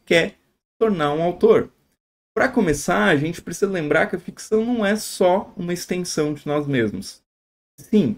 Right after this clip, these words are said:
você pode e você deve colocar coisas pessoais nas suas histórias.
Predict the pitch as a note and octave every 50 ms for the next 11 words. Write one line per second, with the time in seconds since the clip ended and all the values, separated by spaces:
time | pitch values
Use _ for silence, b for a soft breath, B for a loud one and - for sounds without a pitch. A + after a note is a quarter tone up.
0 | - - A2+ B2 B2 - D#3 D3 D3 - - A2 A2+ A2+ A2+ - C#3 D#3 F3+ G3+
1 | - - B2+ A2+ A2 A2 - - C#3+ - G#2 G2+ G2+ A2+ A#2 B2+ D3+ E3+ C3+ A#2+
2 | A2 - - G#2 G#2 G#2 - - G#2+ A#2 - - - A#2 A#2 A2 A2+ G#2+ - -
3 | - C3+ C#3 - - - A#2 G#2 G#2+ A2+ A2 G#2 G2 G2 G2 - G#2 G2+ G2 G2+
4 | - - - E2+ D2+ D#2+ - - - -